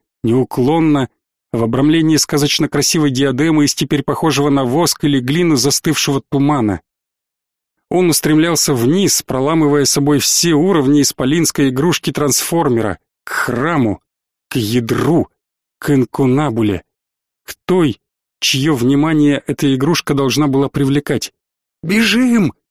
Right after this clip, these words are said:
Они рванули вдоль витых строений с вогнутыми крышами-чашами. Туман под ногами густел, налипал и комковался вокруг голеностопов, мешая беглецам. А дрожащий, будто бы спазмирующий от боли камень, то и дело норовил уронить.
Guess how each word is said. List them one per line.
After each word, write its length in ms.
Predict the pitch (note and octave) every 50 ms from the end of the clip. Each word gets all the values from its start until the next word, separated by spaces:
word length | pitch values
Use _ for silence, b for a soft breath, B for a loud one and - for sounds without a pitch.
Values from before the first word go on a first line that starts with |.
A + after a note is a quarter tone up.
| _ _ _ _ _ _ _ _ _ _ _ _ _ _ -
Они 340 | - C3 B2 C3 D3 D#3+ D3
рванули 480 | B2+ A2+ A2 C3 D3 E3+ F3+ E3+ D3
вдоль 320 | C3+ A#2+ A#2 C3+ D3+ C#3+ A#2+
витых 400 | A2+ B2 C#3+ - - F#3+ D3 -
строений 580 | - - - C#3+ C3 C3 D3+ E3+ E3+ D3+ C#3+
с 160 | C3 - - -
вогнутыми 540 | A#2+ D3 D#3 C#3 C#3+ D3+ C3+ - C#3 C#3
крышами-чашами. 1080 | C3 - C#3+ D#3 D3+ - - D3+ D#3 C#3+ - - F#3+ E3+ D3 - - B2+ A2 G#2 F2+ - _ _ _ _ _ _ _ _ _ _ _ _ _ _ -
Туман 360 | - A#2+ A2 A2+ C3 C#3+ C3+
под 180 | - - C#3 A#2+
ногами 360 | C3 C3+ B2+ C#3+ C#3+ C3+ C3
густел, 720 | A#2 A#2+ A#2+ G#2+ - - - - - D3+ D#3 D#3+ D3+ C#3 - _ _ _ _ _ -
налипал 680 | C3+ B2 A#2 A#2 C3 C#3 - - D#3 D3+ D#3 D#3 D3 C3+
и 80 | B2+ A#2+ _ -
комковался 760 | - D3 C#3 B2 - - C3+ B2+ C3+ D#3+ D#3+ D3 - - D3+
вокруг 400 | C#3+ C#3+ B2+ - D3+ D#3+ C#3+ B2
голеностопов, 840 | A#2+ C3+ C#3+ D3 C#3 C#3 C3 - - - - E3 D#3+ - D#3 C#3+ -
мешая 380 | - D3 C#3+ C#3 - E3+ D#3 D3
беглецам. 680 | C3+ C#3 B2+ C#3 C#3+ C#3 - - - D3+ C#3+ C#3 A#2+ _ _ _ _ _ _ _ _ _ _ _ _ _ _ _ _ _ _ _ _
А 100 | - B2
дрожащий, 640 | G#2 - A#2 A2 G2 F#2+ B2+ D#3+ D#3 C3+ - - -
будто 320 | A2+ A#2+ D3 D3 - - C#3+
бы 100 | C#3 C#3+
спазмирующий 800 | - - - D3 A#2 A2+ C#3 E3+ E3+ D#3 D3+ C#3+ C#3 - - C#3+
от 80 | B2
боли 260 | A#2+ A#2+ C#3+ D3+ C#3+ B2+
камень, 440 | - - E3 E3 D#3+ E3 D#3 C#3+
то 120 | - - D#3
и 120 | D3+ C#3+
дело 340 | B2+ A#2 A#2+ D#3 F3 D#3 D3
норовил 440 | C#3 C#3 C#3+ D3+ C#3+ D3 D#3+ D3 C#3+
уронить. 500 | D3 D3+ D3+ D#3 E3 D#3+ A#2 - -